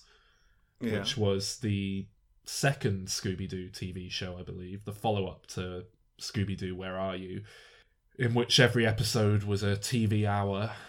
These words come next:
Speaker 2: and featured some sort of crossover element. And there was an episode called Wednesday is Missing, where the Addams Family appeared,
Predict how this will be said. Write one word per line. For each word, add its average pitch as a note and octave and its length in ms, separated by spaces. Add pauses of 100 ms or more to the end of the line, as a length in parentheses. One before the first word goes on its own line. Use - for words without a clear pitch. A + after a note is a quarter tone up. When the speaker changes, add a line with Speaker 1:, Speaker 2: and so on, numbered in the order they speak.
(220)
Speaker 2:
and G2 480
featured G#2+ 560
some G#2 280
sort G#2+ 240
of G2+ 120
crossover F#2+ 760
element. F#2 400 (1080)
And A2 200
there A2+ 60
was A2 120
an A2+ 80
episode A#2 320
called G#2+ 320
Wednesday A2 420
is G2 100
Missing, A2 560 (680)
where G#2+ 540
the A2 160
Addams C3+ 340
Family F#2 340
appeared, F#2+ 540